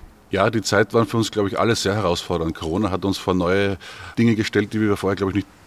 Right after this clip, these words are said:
definieren konnten. Und so war es, glaube ich, ganz gut, dass es auch wirklich funktionierende Systeme gibt in unseren Wäldern, die auch mit vielen, sag ich mal, dieser Erholungssuchenden zurechtgekommen sind. Das hat dann aber schon auch gezeigt über die Zeit,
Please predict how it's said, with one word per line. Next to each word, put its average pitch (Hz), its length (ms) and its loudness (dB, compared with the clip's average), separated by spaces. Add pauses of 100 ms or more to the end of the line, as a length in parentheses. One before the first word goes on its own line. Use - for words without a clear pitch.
(120)
definieren 110 380 2
konnten. 92 520 -2
Und 82 220 -8 (300)
so 98 140 -2
war 92 80 2
es, 98 100 0
glaube 107 220 -4
ich, 104 100 -10
ganz 98 240 0
gut, 117 260 -2
dass 101 60 -4
es 101 80 -4
auch 98 100 2
wirklich 110 220 -2
funktionierende 101 640 0
Systeme 98 460 -2
gibt - 260 -6
in 117 100 2
unseren 120 280 0
Wäldern, 120 340 2 (380)
die 113 80 4
auch 104 100 2
mit 104 160 0
vielen, 117 280 0
sag 120 100 -2
ich 107 80 -2
mal, 110 260 4 (100)
dieser 110 180 2
Erholungssuchenden 107 840 2 (280)
zurechtgekommen 101 640 2
sind. - 400 -8 (400)
Das - 100 -8
hat 117 100 0
dann 131 80 6
aber 123 140 6
schon 147 160 6
auch 131 100 2
gezeigt 113 380 0
über 101 100 0
die 95 100 0
Zeit, 95 360 0